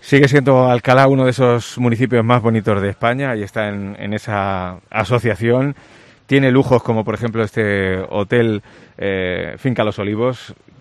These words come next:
que es patente, es evidente que no en otros municipios de, de la provincia de Albacete, eh, pueden tener tal nivel de, de, de, hotelero. Y, y eso permite a Alcalá, pues, ser sede de, de, de cosas que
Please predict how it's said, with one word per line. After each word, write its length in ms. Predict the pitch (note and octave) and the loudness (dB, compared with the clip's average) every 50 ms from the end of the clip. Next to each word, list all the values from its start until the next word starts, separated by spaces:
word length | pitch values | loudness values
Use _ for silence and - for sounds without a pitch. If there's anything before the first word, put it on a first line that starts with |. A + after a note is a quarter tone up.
| _ - | _ -18
que 120 | - - - | -18 -14 -8
es 120 | B2+ A2 - | -8 -8 -8
patente, 540 | - A#2+ F#2+ - A#2 A#2 A#2 G#2 - F#2 | -6 -6 -6 -2 -2 -2 -2 -2 -4 -6
es 120 | F2+ F2+ - | -6 -6 -6
evidente 500 | G#2 G2 G2 G#2 G#2+ G#2+ - G2+ F#2 F2 | -6 -4 -4 -4 -4 -4 -4 -6 -6 -6
que 180 | - - F#2 F2+ | -6 -8 -8 -6
no 480 | F#2 F#2+ G2+ G#2 G#2+ G#2 G#2 G#2 G#2+ - | -6 -6 -6 -4 -4 -4 -4 -4 -6 -8
en 300 | - G#2 G2 F#2 F#2+ - - | -8 -10 -8 -8 -10 -10 -10
otros 280 | A2 A2+ - A2 - | -10 -10 -8 -10 -10
municipios 460 | F#2 F#2+ F2+ - G#2+ F#2+ G#2 G2+ F#2+ | -8 -8 -8 -8 -8 -6 -6 -6 -4
de, 300 | F#2 F2+ F2 E2+ D2+ A#1+ C2 | -4 -4 -4 -6 -8 -10 -12
de 180 | F#2 - F2+ | -14 -14 -12
la 80 | F#2 F2 | -12 -12
provincia 360 | - F#2+ F#2+ A2 - - G#2+ | -12 -10 -10 -8 -6 -4 -2
de 20 | F#2+ | -2
Albacete, 480 | F#2 F2+ F2+ - A#2+ G2+ - G#2 - - - - - - _ _ _ _ _ | -2 -2 -2 -2 -2 -2 0 -2 -2 -2 -8 -20 -20 -20 _ _ _ _ _
eh, 180 | - G2 F#2+ F2+ | -6 -6 -6 -4
pueden 300 | - A#2+ A#2 A2+ A#2 G2+ | -2 -2 -2 0 -2 -2
tener 280 | A2+ G2+ G#2+ G#2 F#2+ | -2 -2 -2 -2 -4
tal 260 | - A2+ A#2 B2+ C3 B2 | -2 0 0 2 2 0
nivel 300 | A#2 G#2 G#2+ G#2+ G2+ G2 | 0 0 0 0 0 -2
de, 380 | G2 F#2 F#2 F2+ F2+ F2+ F2+ F2+ - - | -2 -2 -2 -2 -4 -6 -8 -12 -14 -16
de, 560 | - G2+ F#2 F2 F2 E2+ E2 E2 E2 E2 E2 | -14 -12 -10 -8 -6 -6 -6 -6 -8 -8 -10
de, 720 | D#2+ D#2 - - B1+ A#1+ B1+ G1+ G1+ G1+ - D2+ D2+ A#1 - - | -12 -16 -16 -16 -16 -16 -16 -16 -16 -16 -16 -16 -16 -18 -18 -12
hotelero. 560 | - G2 G2+ - G2 G2 G2+ B2 B2 C3+ D3+ - - - - _ _ _ _ _ - | -10 -8 -6 -6 -4 0 2 2 2 2 0 -2 -12 -20 -20 _ _ _ _ _ -8
Y, 560 | - G2+ G2+ G2+ G2 G2 F#2 F#2 F#2 - - | -6 -4 -2 -2 -2 -2 -2 -4 -6 -6 -8
y 40 | G2 | -8
eso 160 | - B2+ G2+ | -8 -6 -6
permite 440 | A#2+ G#2 G#2 A2 G#2 - A#2+ A2+ G#2+ | -6 -6 -6 -4 -4 -2 0 0 2
a 60 | G#2+ | 0
Alcalá, 440 | G#2+ G2+ A2 G#2 G2+ G#2+ B2+ C#3+ - | 0 -2 -4 -2 -2 0 -2 -2 -4
pues, 180 | G2+ F#2 E2 - | -6 -12 -10 -10
ser 320 | - F#2 F2+ E2+ F#2 F#2+ | -8 -8 -6 -6 -8 -8
sede 340 | - - A2 G#2 G#2+ A2+ A2 | -6 -4 -4 -2 0 -2 -2
de, 320 | G#2+ G#2 G2 G2 F#2+ G2 | -2 -2 -2 -2 -4 -4
de, 440 | F#2 F#2+ F2+ F2+ F2+ F2+ F#2+ F#2 F#2+ | -4 -4 -6 -6 -6 -8 -10 -12 -14
de 160 | - G2+ G#2 | -12 -12 -10
cosas 260 | - A2+ G2 A#2 A#2 | -10 -8 -8 -8 -8
que 240 | - - A2 G2+ - | -8 -6 -8 -8 -8